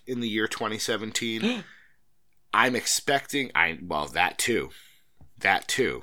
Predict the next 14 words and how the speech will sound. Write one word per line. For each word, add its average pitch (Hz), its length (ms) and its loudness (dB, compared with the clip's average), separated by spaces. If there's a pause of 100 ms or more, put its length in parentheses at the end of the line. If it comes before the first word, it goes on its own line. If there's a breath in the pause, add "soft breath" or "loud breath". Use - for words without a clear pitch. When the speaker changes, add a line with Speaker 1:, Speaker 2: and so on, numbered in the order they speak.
(120)
Speaker 1:
The 90 80 -6
D 92 160 -4
D 92 120 -4
T - 160 -2
Awards 82 680 -2
Speaker 2:
Oh, 165 200 2
God. 110 340 0 (380)
Speaker 1:
are - 240 -10
coming. 95 720 -10
Speaker 2:
I 131 100 0
gotta 135 160 0
start 143 240 2
a 123 60 0
notebook. 123 560 -2